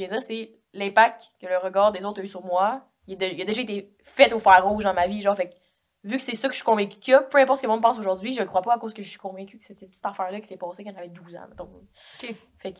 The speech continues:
Speaker 1: pis c'est comme ça aussi que je me perçois moi-même, fait qu'on dirait que c'est plus ça l'impact, tu sais.
Speaker 2: C'est bon.
Speaker 1: Moi, je peux pas être une petite cochonne dans mon co-, dans ma cuillerette de policière, là, tu sais.
Speaker 2: Ouais, parce
Speaker 1: Tout le temps,
Speaker 2: que
Speaker 1: je ricane un peu, là.
Speaker 2: Ouais, c'est ça. T'es dans ton personnage.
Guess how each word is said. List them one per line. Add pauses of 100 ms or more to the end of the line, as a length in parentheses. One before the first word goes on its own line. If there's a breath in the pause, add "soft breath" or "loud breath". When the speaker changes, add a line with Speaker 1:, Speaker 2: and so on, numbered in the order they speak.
(120)
Speaker 1:
pis
c'est
comme
ça
aussi
que
je
me
perçois
moi-même,
fait
qu'on
dirait
que
c'est
plus
ça
l'impact,
tu
sais. (340)
Speaker 2:
C'est
bon.
Speaker 1:
Moi,
je
peux
pas
être
une
petite
cochonne
dans
mon
co-,
dans
ma
cuillerette
de
policière,
là,
tu
sais. (200)
Speaker 2:
Ouais,
parce
Speaker 1:
Tout
le
temps,
Speaker 2:
que
Speaker 1:
je
ricane
un
peu,
là.
Speaker 2:
Ouais,
c'est
ça. (300)
T'es
dans
ton
personnage.